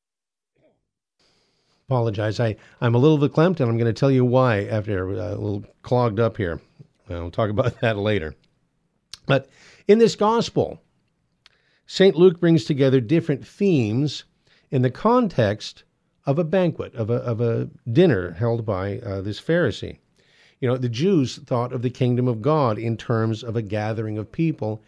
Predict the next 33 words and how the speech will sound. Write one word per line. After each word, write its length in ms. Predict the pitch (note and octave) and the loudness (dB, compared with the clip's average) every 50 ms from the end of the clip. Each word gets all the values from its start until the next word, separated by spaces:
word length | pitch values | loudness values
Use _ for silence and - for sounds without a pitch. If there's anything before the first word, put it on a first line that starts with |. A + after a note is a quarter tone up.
| _ _ _ _ _ | _ _ _ _ _
at 140 | A2 A2 A#2+ | -4 -2 -2
a 40 | |
heavenly 440 | A2 F2 A#2 A2 G2+ G#2 G#2 A2+ A#2 | 0 0 -2 -2 -2 -2 -2 -2 -2
banquet. 480 | A2 A2 C3+ C3+ C3+ B2 - G2+ G2 - | -2 0 0 0 0 -2 -4 -8 -8 -10
This 160 | F2+ - - | -12 -10 -8
is 80 | G2+ F#2+ | -6 -6
a 60 | G2 | -4
metaphor 560 | G2 G#2 A2+ A2+ A2+ - - G#2+ F2+ F2+ F#2+ | -4 -2 -2 -2 -4 -4 -6 -6 -6 -4 -4
that 120 | F#2+ G2 | -4 -4
our 140 | F#2 F#2+ F#2+ | -4 -4 -6
Lord 320 | F#2 G2 G#2 A2+ A2+ G2+ - _ _ _ _ _ | -6 -4 -4 -4 -4 -6 -8 _ _ _ _ _
employs 460 | A#2 G#2+ G2 - A2 F#2+ F2+ F#2+ F2+ | -4 -4 -4 -2 -4 -4 -4 -4 -4
very 220 | F#2+ F#2+ F#2 F#2+ | -4 -4 -4 -2
often. 420 | G#2 B2 D#3 D#3 B2 - E2+ D2 C2+ _ _ _ _ _ _ _ _ _ _ _ _ - | -2 0 0 -2 -2 -4 -8 -10 -14 _ _ _ _ _ _ _ _ _ _ _ _ -6
Uh, 180 | G#2+ G#2 A2+ - | -6 -6 -6 -6
and 260 | A#2 A2+ A2 A2 G#2 | -6 -6 -6 -6 -6
for 100 | - C3 | -6 -4
Saint 220 | A#2+ - C#3+ B2 A#2+ | -2 -2 -4 -2 0
Luke, 340 | C#3 E3 F#3 D#3 C#3 A#2+ | 2 4 4 4 2 0
the 120 | - A2 G#2+ | -4 -6 -2
value 340 | G2 B2 B2+ C3+ C3 B2 A#2 | -2 0 0 2 2 0 0
of 100 | A2 G#2 | -2 -4
this 140 | A#2 G#2 | -6 -8
particular 640 | - - A#2+ - - G#3 A3+ G#3+ - D#3+ B2 G#2+ G#2+ G#2+ | -6 -6 -8 -2 0 0 0 0 0 0 0 0 -2 -4
banquet 580 | G#2 - G#2 F#2+ F#2 - - G2+ G2+ A#2 - _ _ _ _ _ _ _ _ _ | -4 -4 -4 -4 -4 -4 -4 -4 -4 -4 -6 _ _ _ _ _ _ _ _ _
is 260 | - C3 C3+ C3 B2+ | 2 2 2 2 0
as 320 | B2 A#2 A2 A2+ A2+ A2 B2+ | -4 -4 -2 -2 -2 -4 -4
an 140 | B2 A#2 | -6 -4
announcement 800 | A2 A2 A2 B2+ C#3 D#3+ F3 E3+ - - B2+ A#2 A#2+ D3+ F3+ E3 - - | -4 -2 -2 0 0 0 0 -2 -4 -4 -4 -2 -2 -2 -4 -6 -8 -6
and 240 | - C3+ D3+ E3 F3+ | -4 -2 0 0 0
as 160 | D3 D3 D3 | -2 -2 -2
a 80 | C#3+ D#3+ | -2 -4
symbol. 640 | B2+ - - E3+ E3 D3+ C3 G2+ E2+ D#2 - F2+ | -6 -4 -2 -2 0 0 -2 -2 -4 -8 -10 -14